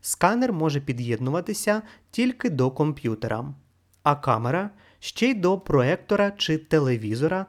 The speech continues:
напряму. Сканер має функцію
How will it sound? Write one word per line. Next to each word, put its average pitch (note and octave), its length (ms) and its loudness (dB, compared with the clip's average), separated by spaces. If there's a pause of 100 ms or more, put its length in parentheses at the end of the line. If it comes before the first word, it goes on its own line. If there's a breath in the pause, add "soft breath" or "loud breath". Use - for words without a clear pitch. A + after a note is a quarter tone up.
(220 soft breath)
напряму. C#3+ 580 -2 (880 soft breath)
Сканер D#3 680 0
має D3+ 220 2
функцію G3 680 -2